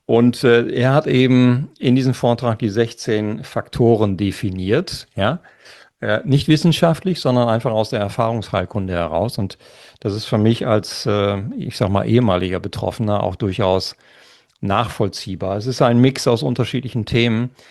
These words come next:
Ein erstes Thema ist eben die Genetik, wie du gerade erwähnt hast. Ja, es kommt in Fam-, bestimmten Familien gehäuft vor.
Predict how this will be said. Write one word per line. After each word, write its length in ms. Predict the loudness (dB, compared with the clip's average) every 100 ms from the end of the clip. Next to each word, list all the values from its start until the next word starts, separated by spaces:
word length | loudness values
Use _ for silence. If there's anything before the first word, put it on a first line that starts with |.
| -20 _ _ _
Ein 520 | -2 0 2 2 0 -4 _
erstes 460 | 2 2 2 -2 -2
Thema 320 | 2 4 2
ist 100 | 2
eben 160 | 0 0
die 100 | 2
Genetik, 600 | 4 4 4 2 0 -2
wie 60 |
du 60 | -4
gerade 360 | 0 2 2
erwähnt 360 | 0 0 0 0
hast. 360 | 0 0 -2 -2
Ja, 200 | -2 -2
es 140 | -6
kommt 340 | 0 2 2
in 200 | 0 -4
Fam-, 400 | 0 0 0 -2 -6
bestimmten 400 | -2 0 0 0
Familien 540 | 0 4 4 4 2
gehäuft 540 | 0 2 2 2 -4
vor. 440 | -4 2 4 2